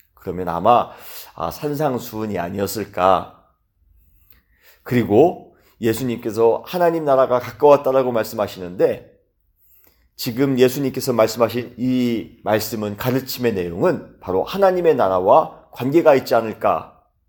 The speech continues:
그렇게 우리는, 어, 생각해 볼 수가 있습니다. 내용이 어떠한 내용이 되었든지 간에 중요한 것은 예수님께서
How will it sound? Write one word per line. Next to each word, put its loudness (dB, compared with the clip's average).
그렇게 -8
우리는, -2
어, -8
생각해 2
볼 0
수가 -4
있습니다. -6
내용이 8
어떠한 6
내용이 0
되었든지 -6
간에 -4
중요한 6
것은 -8
예수님께서 0